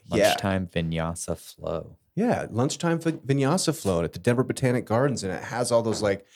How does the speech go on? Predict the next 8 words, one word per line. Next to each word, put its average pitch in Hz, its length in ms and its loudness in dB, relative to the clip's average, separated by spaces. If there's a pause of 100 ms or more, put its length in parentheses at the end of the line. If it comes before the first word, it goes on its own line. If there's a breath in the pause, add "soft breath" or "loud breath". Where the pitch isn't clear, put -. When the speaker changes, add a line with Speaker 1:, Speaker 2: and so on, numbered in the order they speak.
(440 soft breath)
Speaker 1:
the, 104 240 2
that 101 300 0 (200)
wonderful 110 440 -2
thick - 440 -6
air 98 320 -2
that - 140 -4
we 113 140 -6
don't 113 240 -4